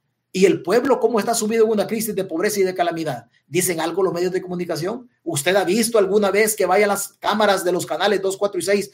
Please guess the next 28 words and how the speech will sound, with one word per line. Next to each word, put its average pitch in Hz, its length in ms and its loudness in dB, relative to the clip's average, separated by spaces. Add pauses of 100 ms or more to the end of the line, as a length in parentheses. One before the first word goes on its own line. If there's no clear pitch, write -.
(120)
o 175 140 2
el 170 100 2
grupo 214 260 2
Megavisión 190 540 4
a 190 60 2
hacer 196 180 0
algunas 190 380 -2
tomas 202 400 0
a 156 80 -4
los 160 180 -2
cantones 170 440 -4
o 208 40 -4
caseríos 175 480 0 (180)
donde 185 540 2
ya 214 140 6
está 254 420 0
tocando 214 400 0
la 185 140 4
puerta, 185 320 0
si 220 100 0
es 208 80 0
que 214 120 2
ya 214 80 6
no 214 80 4
está 208 100 -2
en 208 80 2
la 190 80 0
mesa, 240 360 0